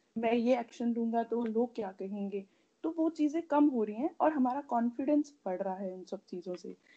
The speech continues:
कि हम जैसे अपना सेवा, सदाचार, हमारी साधना, सत्संग बढ़ा रहे हैं, तो हमारा कॉन्फिडेंस लेवल उतना ही बढ़ता जा रहा है। और जैसे आपने बी बताया, बेसिक फैमिली लाइफ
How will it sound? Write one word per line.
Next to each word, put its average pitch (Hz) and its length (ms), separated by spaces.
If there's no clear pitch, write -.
कि 247 120
हम 247 200
जैसे 226 300
अपना 247 220
सेवा, 220 460
सदाचार, 214 760
हमारी 214 280
साधना, 214 560
सत्संग 233 380
बढ़ा 214 240
रहे 214 100
हैं, 240 100
तो 262 100
हमारा 226 320
कॉन्फिडेंस 247 580
लेवल 208 340
उतना 247 360
ही 247 180
बढ़ता 208 380
जा 196 140
रहा 175 200
है। 170 100
और 269 160
जैसे 247 280
आपने 262 220
बी 247 300
बताया, 233 340
बेसिक 226 460
फैमिली 208 400
लाइफ 196 240